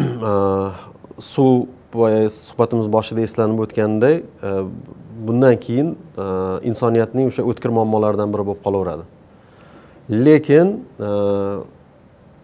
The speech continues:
o'zbek xalqi va afg'on xalqi bu masalani hal qila oladi, men bunga ishonaman.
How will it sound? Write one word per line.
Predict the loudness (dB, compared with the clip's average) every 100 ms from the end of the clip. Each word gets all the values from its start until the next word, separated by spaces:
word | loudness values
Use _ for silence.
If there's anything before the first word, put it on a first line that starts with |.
| -6
o'zbek | 2 4 4 4 4
xalqi | 2 0 0 0 -2
va | 0 2 4
afg'on | 6 6 4 2
xalqi | -2 0 0 0 0 0 -10 -20 -16
bu | -14 -6 0
masalani | 2 2 2 0 0
hal | -6 -6
qila | 0
oladi, | 2 2 0
men | -4
bunga | -4 -6
ishonaman. | -6 -6 -8 -10